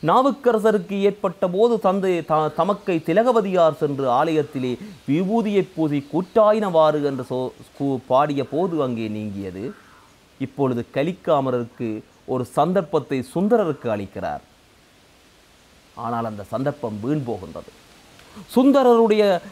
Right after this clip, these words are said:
கையினால் என்னுடைய நோய் நீங்கக்கூடாது என்று எண்ணிய கலிக்காமர், சுந்தரர் வருகின்ற செய்தியை அறிந்ததும் தன்னுடைய உடைவாளை எடுத்து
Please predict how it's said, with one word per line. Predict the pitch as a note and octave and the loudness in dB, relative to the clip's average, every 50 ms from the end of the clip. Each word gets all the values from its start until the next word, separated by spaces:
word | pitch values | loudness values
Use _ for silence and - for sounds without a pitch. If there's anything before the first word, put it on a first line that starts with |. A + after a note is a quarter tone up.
| - - | -6 0
கையினால் | - G3 A#3+ B3 B3 A#3 A3+ G#3+ G#3 G3+ G3+ | 2 2 2 2 2 2 2 2 4 4 4
என்னுடைய | G#3+ A#3+ B3+ A#3+ G#3+ A3 G#3 | 4 4 4 2 2 2 2
நோய் | G3 F#3 G3+ B3 C4+ B3 G#3+ A3+ | 2 4 4 4 4 4 4 4
நீங்கக்கூடாது | C4+ C#4 B3+ B3 B3 - - A3+ C#4 D4+ D4 B3 A3+ G#3 G3 F#3+ F#3 | 4 4 2 2 0 -2 -2 0 2 4 4 4 4 4 2 2 0
என்று | F3 E3 D3 C#3+ C#3 A#2+ A2+ - - _ _ _ _ _ _ _ - | -2 -2 -2 -2 -2 -2 -4 -6 -12 _ _ _ _ _ _ _ -4
எண்ணிய | C#3+ D3 D3+ D3 C3+ B2+ - - | -2 -2 0 0 0 -2 -2 -2
கலிக்காமர், | C3 C3+ F3+ F3+ - - D3 A#2+ B2 B2 A2 G2+ G2 - - - _ - | -2 -2 -2 -4 -4 -2 -2 -2 -2 -2 -6 -6 -10 -12 -16 -20 _ -6
சுந்தரர் | - F3 G#3 F#3+ F#3+ G3 F3+ E3+ | -2 0 2 2 4 4 4 4
வருகின்ற | D3+ D3 D3+ F#3 G#3 G#3+ B3 B3+ C4 A#3 A#3+ - - | 4 2 2 2 2 2 0 0 0 0 -2 -2 -2
செய்தியை | E3 D3+ D3 C#3+ C3+ C3+ C3+ | -2 0 0 0 0 0 2
அறிந்ததும் | B2 A#2+ A#2+ A#2+ A2 A#2 A2 G#2+ G#2 G2+ F2+ - - _ _ _ _ _ - | 2 0 0 -2 -2 -4 -4 -6 -8 -10 -12 -14 -20 _ _ _ _ _ -6
தன்னுடைய | B2+ B2 A#2+ A#2 A2+ A2+ A2+ A2 G#2+ | -4 -2 -2 -2 -2 -4 -4 -4 -4
உடைவாளை | G#2+ A2+ C3 C#3+ D3+ C#3 C#3 D3 E3 F3 D#3+ B2+ G#2+ F#2+ - - - _ _ _ _ - | -4 -4 -4 -4 -2 0 0 0 0 0 -2 -4 -6 -8 -10 -14 -18 _ _ _ _ -8
எடுத்து | A#2 A#2+ A#2 - - - - A2 | -6 -4 -4 -6 -8 -12 -12 -10